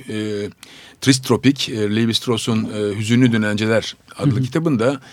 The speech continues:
Speaker 1: oradaki Brezilya'daki kabilelerin, yerli kabilelerin, e, kullanmış oldukları,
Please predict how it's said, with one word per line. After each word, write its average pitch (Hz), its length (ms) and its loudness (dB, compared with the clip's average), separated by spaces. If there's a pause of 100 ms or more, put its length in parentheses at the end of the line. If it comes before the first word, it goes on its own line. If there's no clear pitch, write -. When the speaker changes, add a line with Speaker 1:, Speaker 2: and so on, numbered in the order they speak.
(360)
Speaker 1:
oradaki 135 600 0 (260)
Brezilya'daki 123 760 2
kabilelerin, 123 600 0
yerli 107 300 2
kabilelerin, 113 720 0 (400)
e, 107 160 -2
kullanmış 127 600 2
oldukları, 113 580 0